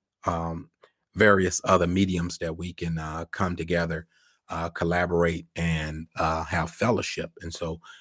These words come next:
let's continue to do those positive things that, um, God would have us to do. And, and, uh, I wanna be very influential on this week with sharing, um, uh, you know, there's opportunity to do good or bad, but we want to focus in on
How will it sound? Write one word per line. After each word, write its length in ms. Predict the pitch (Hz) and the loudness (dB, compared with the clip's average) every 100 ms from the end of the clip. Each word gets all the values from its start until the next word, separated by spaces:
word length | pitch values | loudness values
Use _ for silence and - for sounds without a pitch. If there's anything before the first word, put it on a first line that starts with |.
| _ | _
let's 200 | 90 87 | -2 -2
continue 440 | - 92 - 92 87 | 0 -2 0 0 0
to 80 | 85 | 2
do 200 | 92 87 | 2 2
those 220 | 82 82 | 0 -4
positive 560 | - 95 92 90 82 | 2 6 6 4 -4
things 360 | - 85 80 82 | 0 0 0 -2
that, 240 | 80 78 - - - - | -4 -4 -8 -20 -20 -12
um, 380 | 87 82 78 101 - | -4 -4 -4 -8 -4
God 260 | 95 90 85 | 2 2 0
would 120 | 87 | -4
have 240 | - 85 82 | 0 -2 -2
us 100 | - | -6
to 100 | 85 | 0
do. 280 | 87 95 80 | 4 4 4
And, 140 | 82 - - - | -6 -12 -18 -8
and, 240 | 87 85 | -6 -4
uh, 260 | 87 82 82 - _ _ - 78 | -2 -4 -4 -12 _ _ -12 -4
I 60 | |
wanna 240 | 90 98 92 | 2 4 4
be 140 | 95 | 4
very 280 | 92 95 90 | 6 6 6
influential 640 | 90 - 90 95 101 98 | 0 0 2 4 4 4
on 180 | 90 87 | 2 2
this 220 | 90 92 | 2 2
week 300 | 90 95 87 | 2 0 0
with 120 | 87 82 | -4 -4
sharing, 460 | - 92 87 85 82 | -2 -2 -2 -4 -6
um, 400 | 87 80 80 82 - _ _ _ - | -4 -2 -4 -8 -14 _ _ _ -12
uh, 40 | 92 | -4
you 160 | 92 | 0
know, 140 | 87 85 | 2 6
there's 280 | 98 98 | 6 6
opportunity 600 | 98 98 - - 104 92 | 6 2 2 2 4 4
to 120 | 87 85 | 2 2
do 220 | 92 90 | 2 4
good 260 | 95 92 | 6 6
or 80 | 82 | 6
bad, 420 | 80 92 87 82 | 4 6 4 2
but 140 | - 82 | -4 4
we 160 | 104 | 6
want 300 | 113 98 90 | 6 4 0
to 80 | 85 | -4
focus 460 | - 90 82 85 - | -2 0 0 -6 -2
in 240 | 87 82 | 0 0
on 440 | - 87 82 80 | 0 2 2 2